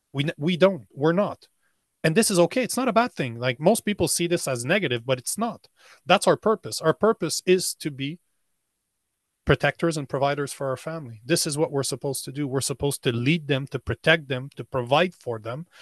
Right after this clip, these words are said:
and provide. Y-, y-, look at the society that you live in. Look at Nor-, North America. Those societies were built by men that wanted something better for their families.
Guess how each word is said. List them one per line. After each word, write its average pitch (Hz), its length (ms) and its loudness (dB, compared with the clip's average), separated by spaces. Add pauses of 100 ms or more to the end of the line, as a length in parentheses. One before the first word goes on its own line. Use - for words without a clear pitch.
(600)
and 131 400 4 (1400)
provide. 170 540 2 (200)
Y-, 170 200 -14
y-, 180 60 -16 (380)
look 226 280 2
at 208 40 0
the 185 80 4
society 175 440 6
that 156 240 2
you 160 80 4
live 160 180 2
in. 165 140 0
Look 156 160 0
at 147 80 -4
Nor-, 151 160 -2
North 147 260 -2
America. 131 460 -2 (840)
Those 156 140 4
societies 196 500 0
were 147 140 2
built 143 320 0
by 131 160 2
men 139 400 -4
that 120 180 -4
wanted 127 380 -2
something 120 480 -6
better 123 500 0 (460)
for 123 80 -6
their 117 120 -4
families. 110 540 -10